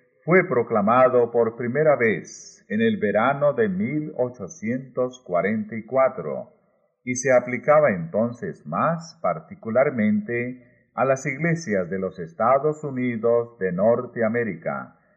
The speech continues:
donde la amonestación del juicio había sido también más ampliamente proclamada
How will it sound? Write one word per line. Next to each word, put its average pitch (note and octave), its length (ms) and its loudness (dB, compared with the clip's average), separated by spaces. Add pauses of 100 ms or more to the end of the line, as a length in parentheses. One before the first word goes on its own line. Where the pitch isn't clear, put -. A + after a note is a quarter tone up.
(180)
donde C3 440 2
la F2+ 200 2
amonestación A#2 920 0
del F#2 240 -2
juicio A#2+ 720 -2 (300)
había D#3+ 340 4
sido C3+ 320 -2
también B2 960 -2
más B2+ 520 0
ampliamente A2 1000 -4
proclamada A#2 1080 0